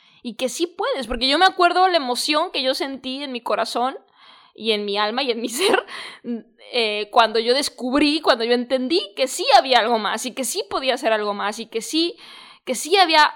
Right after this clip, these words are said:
de otra, ¿sí me explicó? Y que no tenía que quedarme ahí si no estaba feliz, ¿no? O si, o si no, no,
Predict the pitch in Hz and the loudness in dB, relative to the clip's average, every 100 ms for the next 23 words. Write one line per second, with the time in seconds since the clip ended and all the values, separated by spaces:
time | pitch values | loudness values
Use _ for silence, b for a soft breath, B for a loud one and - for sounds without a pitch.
0 | - 240 262 - - - _ - 254 262 | 0 4 4 2 -4 -4 _ -6 -4 -4
1 | 262 247 311 294 247 254 269 370 320 302 | -2 2 2 2 0 2 2 0 0 -2
2 | 302 - 277 262 247 247 214 220 240 233 | -2 -4 0 2 2 0 -2 -4 -6 -8
3 | 220 226 220 208 208 _ _ _ _ 294 | -6 -6 -4 -4 -6 _ _ _ _ -6
4 | 302 - - - 214 240 311 247 240 233 | -2 -2 -6 -10 0 4 6 4 0 -6
5 | 151 220 220 226 240 233 226 | -6 -6 -2 0 0 -4 -6